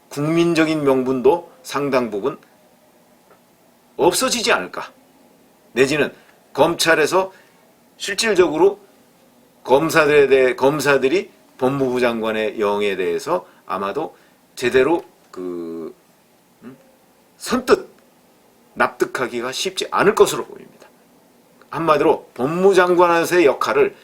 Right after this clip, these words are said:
제대로 못하는 것 아니냐, 이런 생각이 듭니다. 검찰개혁? 검찰개혁이라는 것도 뭐 검찰개혁 개념 자체를 가지고서 논란이 많습니다마는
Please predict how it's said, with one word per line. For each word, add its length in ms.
제대로 360
못하는 560
것 120
아니냐, 360
이런 220
생각이 320
듭니다. 320
검찰개혁? 720
검찰개혁이라는 880
것도 400
뭐 140
검찰개혁 580
개념 320
자체를 380
가지고서 420
논란이 320
많습니다마는 760